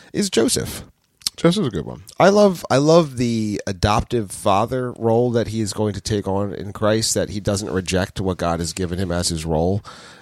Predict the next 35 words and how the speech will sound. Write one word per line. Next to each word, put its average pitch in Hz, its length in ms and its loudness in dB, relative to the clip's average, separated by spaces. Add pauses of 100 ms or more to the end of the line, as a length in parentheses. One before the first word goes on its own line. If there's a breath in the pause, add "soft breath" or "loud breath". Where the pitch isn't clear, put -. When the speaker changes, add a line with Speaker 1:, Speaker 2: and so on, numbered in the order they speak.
Speaker 1:
And 120 100 0
I 117 100 4
think 131 280 0
it 110 100 0
speaks 101 300 -2
volumes 98 440 0
into 92 200 -4
what, 87 320 -2 (360)
what 98 240 -4
we 95 120 -4
see 98 340 -2
the, 90 320 -4
the 95 220 -8
New 92 160 -6
Testament 98 420 -4
unravel 92 640 -2
for 87 220 -4
us 71 180 -4
as 82 160 -8
adoption 76 640 -8 (100)
in, 85 280 -12 (160)
into 87 480 -10 (500 soft breath)
God's 95 400 -4
family 78 540 -10 (320)
and 110 80 -4
what 107 120 0
it 95 40 -4
looks 95 200 -6
like 95 120 -6
to 95 80 -10
be 92 140 -6
a 87 40 -4
faithful 98 600 -6
ad-, 85 280 -12
ad-, 90 180 -8